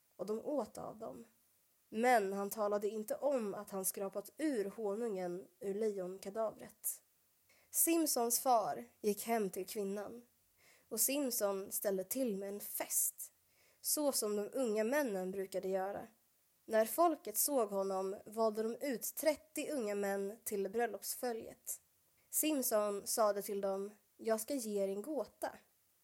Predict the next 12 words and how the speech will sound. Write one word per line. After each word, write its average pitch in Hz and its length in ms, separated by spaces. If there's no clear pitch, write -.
Om 233 140
ni 240 120
gissar 277 260
rätt - 280
på 202 200
den 196 220
under 208 300
de 226 140
sju 339 340
dagar 202 480
festen 208 500
varar 208 580